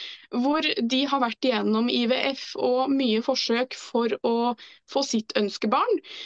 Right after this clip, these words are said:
Eh, sånn at jeg har på en måte fulgt andre og sett den prosessen og alt hva de må igjennom. Og det har jo gjort at jeg blir mer og mer engasjert i saken, hvor jeg ser at ok, hvis jeg faktisk kan bidra, så, eh, hvis jeg bruker bare noen få uker av hele mitt liv,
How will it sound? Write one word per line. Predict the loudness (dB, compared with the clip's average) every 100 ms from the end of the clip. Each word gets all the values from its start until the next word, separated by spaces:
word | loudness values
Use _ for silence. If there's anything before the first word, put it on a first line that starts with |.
| -10 -2
Eh, | 0
sånn | 2 2 2
at | 2
jeg |
har | 2
på | 2
en | 2
måte | 0
fulgt | 2 0 0
andre | 0 2 2 0
og | -2
sett | -2 -2 0
den | 0
prosessen | 0 0 0 0
og | 0
alt | -2 -2 -2
hva | 0
de | 2 2
må | 2 2
igjennom. | 2 0 0 0 -4 -18 -12 -2
Og | 0
det | 2
har | 2
jo | 2 0
gjort | 0 0
at |
jeg | 2
blir | 2 2
mer | 2
og | 2
mer | 2
engasjert | 2 0 0 0 0 -2
i | -2 0 2 0
saken, | -2 2 0 2
hvor | 2 2 2
jeg | 0
ser | 0 2 0
at | -2 -6 -8 _ _ _ _ -2
ok, | 0 2 2
hvis | 0 0
jeg | 0 0
faktisk | -2 -2 -4 0
kan | 0 2
bidra, | 0 0 -2
så, | 0 0 2 0 -2
eh, | -4 -8 -10 -8
hvis | -4 -2
jeg | 0
bruker | 0 0
bare | 0 2
noen | 0 0
få | 0 -2 0 0
uker | 0 0
av | 2 0 -2 -2
hele | -2 2 2
mitt | 0 0
liv, | 0